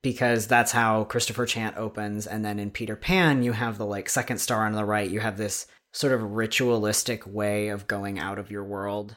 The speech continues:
And it's real, but you can also come back. Yeah, I, I drew a huge amount from that and from the idea of needing to go somewhere where you could self-determine, experience yourself in a different way,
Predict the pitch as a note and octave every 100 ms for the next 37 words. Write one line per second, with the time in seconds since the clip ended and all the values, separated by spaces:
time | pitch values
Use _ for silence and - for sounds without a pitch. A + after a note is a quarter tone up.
0 | - G#2+ G#2+ - D#3+ E3 C#3+ B2 A#2 A2
1 | A2 G2 G2+ - D#3 E3 D3+ - - _
2 | A2 - A2 A2+ A2+ - B2 C3 B2+ A2
3 | - D#3 C#3 C3 A#2 - B2 B2 A#2 G2
4 | A2+ A2 A#2+ A2 G#2 G#2 F#2+ _ G#2+ G#2
5 | A2 G#2 G2+ G2+ G2+ F#2+ G2 - - A2+
6 | A#2 A#2 A#2 G#2+ - G#2 A2+ G#2+ G#2 -
7 | G#2+ G2+ G2 G2 G2 - - A2 G2+ G2+
8 | G2 G#2 G2 - A2 G2+ G2+ F#2+ G#2 _
9 | - - B2+ A2+ - G#2+ A2+ A2 A#2+ B2+
10 | C3 _ _ - C#3+ - F3 E3 C#3+ C3+
11 | - C3+ B2 A#2+ A#2 A#2+ A#2+ - A2+ G2+
12 | G#2+ G#2+ A2+